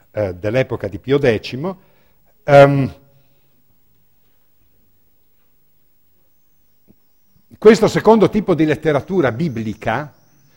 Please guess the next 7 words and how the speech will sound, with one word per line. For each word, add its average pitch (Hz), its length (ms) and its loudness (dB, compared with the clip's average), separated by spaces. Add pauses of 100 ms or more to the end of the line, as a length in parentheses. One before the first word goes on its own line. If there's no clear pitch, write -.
(160)
era 214 220 4
una 160 140 2
letteratura 156 540 0
ancora 165 280 0
sostanzialmente 147 760 -4
per 123 180 -6
specialisti. 110 680 -14